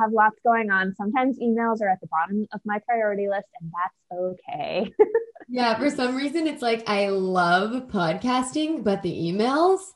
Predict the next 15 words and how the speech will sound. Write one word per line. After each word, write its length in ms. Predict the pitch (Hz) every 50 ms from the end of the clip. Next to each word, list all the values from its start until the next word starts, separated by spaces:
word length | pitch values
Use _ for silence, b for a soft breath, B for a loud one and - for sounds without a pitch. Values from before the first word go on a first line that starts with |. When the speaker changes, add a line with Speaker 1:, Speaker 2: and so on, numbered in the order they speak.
| _
Speaker 2:
I 120 | - 196 180
don't 260 | 180 180 185 185 -
love 220 | 202 190 190 185
emails, 680 | - 165 165 170 175 185 196 214 240 277 302 294 - - - -
and 400 | 196 190 180 180 175 175 185 185
just 160 | - 190 - 220
Speaker 1:
Yeah. 80 | 208
Speaker 2:
got 100 | 214 220
a 40 | 240
little 180 | 240 233 233 240
overwhelmed. 500 | 240 247 226 247 285 285 247 233 - -
<laughs> 0 |
Speaker 1:
That's 1700 | 302 - - - - 320 302 - - - - - - - - - _ _ - _ _ - - - 320 403 523 554 523 466 339 - 254 240
okay. 240 | - 247 196 180 - -
I 160 | 202 220